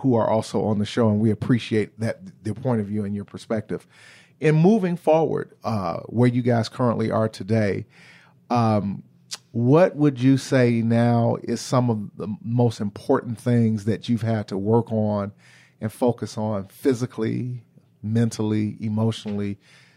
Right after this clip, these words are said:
to kinda keep moving through your process? Because you're still, both of you guys are still active cancer patients. Linda, you first.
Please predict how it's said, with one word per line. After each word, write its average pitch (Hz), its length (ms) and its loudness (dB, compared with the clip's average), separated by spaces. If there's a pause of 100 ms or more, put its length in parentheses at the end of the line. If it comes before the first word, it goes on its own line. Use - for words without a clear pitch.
(140)
to - 80 -12
kinda 123 280 0
keep - 300 -4
moving 117 380 0
through 110 380 -4
your 101 180 -4
process? 98 560 -4
Because 117 340 -4
you're 117 120 0
still, 120 420 -2
both 123 320 0
of 101 140 -6
you 104 80 -8
guys 101 260 -4
are 92 40 -12
still - 280 -4
active - 380 -8
cancer 87 340 -12
patients. - 460 -14
Linda, 104 220 -4
you - 120 -6
first. - 420 -14